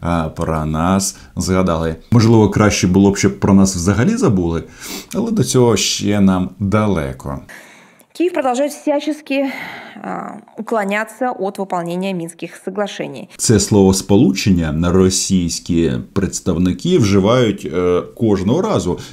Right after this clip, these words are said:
Speaker 1: І щоб порахувати кількість цих вживань, то, мабуть, потрібен суперкомп'ютер.
Speaker 2: Теперь в эту интересную игру включился и вице-премьер, министр по вопросам, как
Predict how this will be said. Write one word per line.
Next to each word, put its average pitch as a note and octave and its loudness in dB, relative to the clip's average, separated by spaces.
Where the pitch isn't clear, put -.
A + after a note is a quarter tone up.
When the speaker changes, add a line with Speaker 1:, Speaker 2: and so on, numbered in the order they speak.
Speaker 1:
І G2 -2
щоб F#2+ -2
порахувати A2+ 0
кількість F#3+ -4
цих B2 2
вживань, G#2 0
то, G2+ 2
мабуть, G2 2
потрібен G2 -2
суперкомп'ютер. G2 -2
Speaker 2:
Теперь G4 -2
в B3 -2
эту C4+ -2
интересную B3 -2
игру F#3 -2
включился A3 -6
и C#4 -2
вице-премьер, A#3 -4
министр G#3+ -4
по G#3+ -4
вопросам, G#3+ -4
как F#3 -6